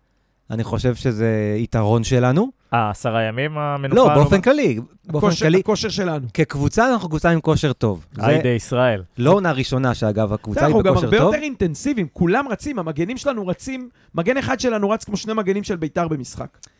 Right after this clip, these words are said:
Speaker 3: הם בכלל מצטרפים,
Speaker 1: נכון.
Speaker 3: כמו שאמרת, מעיפים את הכדור לשוער
Speaker 2: אה,
Speaker 3: ועומדים
Speaker 2: אבישי
Speaker 3: למחוא
Speaker 2: כהן
Speaker 3: כפיים.
Speaker 2: חולק.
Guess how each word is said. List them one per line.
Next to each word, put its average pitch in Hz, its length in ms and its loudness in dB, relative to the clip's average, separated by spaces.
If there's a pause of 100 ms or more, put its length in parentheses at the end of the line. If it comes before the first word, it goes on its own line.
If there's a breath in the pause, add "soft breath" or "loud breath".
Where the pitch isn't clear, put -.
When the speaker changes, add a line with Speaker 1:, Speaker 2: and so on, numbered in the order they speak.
(100 loud breath)
Speaker 3:
הם 180 120 -2
בכלל 208 200 2
מצטרפים, 220 460 -4
Speaker 1:
נכון. 113 120 -10
Speaker 3:
כמו 175 80 -4
שאמרת, 202 280 -2
מעיפים 185 340 -2
את - 40 -2
הכדור 220 280 -4
לשוער 233 300 2
Speaker 2:
אה, 185 60 -6
Speaker 3:
ועומדים 175 200 0
Speaker 2:
אבישי 127 140 0
Speaker 3:
למחוא 151 140 2
Speaker 2:
כהן 120 200 2
Speaker 3:
כפיים. 135 140 0
Speaker 2:
חולק. 113 400 -4